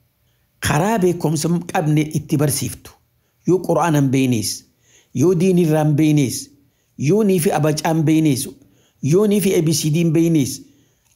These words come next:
akkaataa intalti tun waa itti barattuun sammuu siidhaa tana gartee bakka yeroo isin jawwaalaaf kennitu kana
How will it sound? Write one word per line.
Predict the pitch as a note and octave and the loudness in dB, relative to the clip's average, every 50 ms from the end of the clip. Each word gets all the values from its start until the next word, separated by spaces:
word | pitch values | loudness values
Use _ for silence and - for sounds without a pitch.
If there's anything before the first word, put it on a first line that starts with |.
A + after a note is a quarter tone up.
| _ | _
akkaataa | E3+ E3+ E3+ - - - A3+ A3+ A3+ A#3+ A3+ | -8 -8 -8 -8 -6 -4 -2 -2 -2 -2 -2
intalti | - - G3+ E3 D3 F#3+ E3+ - G#3 | -2 -2 -2 -2 -2 -2 -2 -2 -2
tun | - - D#3 D3+ D#3+ | -2 -2 0 0 0
waa | D#3 D#3 | 0 0
itti | D3+ - - D#3+ | -2 -2 -2 0
barattuun | D3+ F3 D#3+ D3 D3 - - - - C#4 C4+ - - - - _ | 0 0 0 0 -2 -2 -2 -2 -2 -2 -2 -6 -12 -20 -18 _
sammuu | - - - D#3+ D3+ D#3 D3+ D3+ D#3+ E3 D#3 | -8 -4 -2 0 0 2 2 2 2 2 2
siidhaa | D3+ - - C3 C3+ C3+ C#3 D3 D3+ D#3 D3+ - - - _ | 0 0 -2 -2 -2 0 0 -2 -2 -2 -4 -10 -18 -20 _
tana | - - C#3 C3+ C#3+ C3+ | -8 -4 -2 -2 0 0
gartee | B2+ C3+ C3 B2+ - D#3+ E3+ G3+ C4+ - - - - - _ _ _ _ _ _ - | -2 -2 -4 -4 -2 0 0 0 0 -2 -8 -16 -20 -20 _ _ _ _ _ _ -10
bakka | - G#2 D#3 D3 - - - _ - G#3 G#3+ | -6 -4 -4 -6 -6 -10 -14 _ -4 -2 0
yeroo | G3+ F#3 F#3 F#3+ F#3+ F#3+ F#3+ | 0 2 2 2 0 0 0
isin | - E3 D3 - - F#3+ F#3 D#3+ | 0 -2 -2 -2 -2 -2 -2 0
jawwaalaaf | C3 D3+ D3 D3+ D#3 D#3+ D#3+ D#3+ D3+ D3 D3+ | 0 0 2 2 2 2 2 0 0 -2 -2
kennitu | - E3 D#3 C#3+ C3+ C3+ D3+ D3 | -2 -2 0 0 0 -2 -2 -2
kana | D3+ E3 G3 A3 B3+ | -2 0 0 0 -2